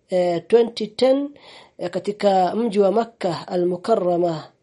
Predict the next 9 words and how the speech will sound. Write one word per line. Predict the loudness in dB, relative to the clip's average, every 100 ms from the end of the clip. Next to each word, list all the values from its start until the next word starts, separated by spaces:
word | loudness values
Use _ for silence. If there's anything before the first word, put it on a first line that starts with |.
| _
ra'aha | -4 0 0 0
Allahu | 0 0 -2 -4
tabaraka | -4 0 0 0 -6
wa | -8
ta'ala | -4 0 0 2
wa | 2 2
zadaha | 0 0 -2
Allahu | -2 0 -2 -4
sharafa, | -6 -6 -2 -2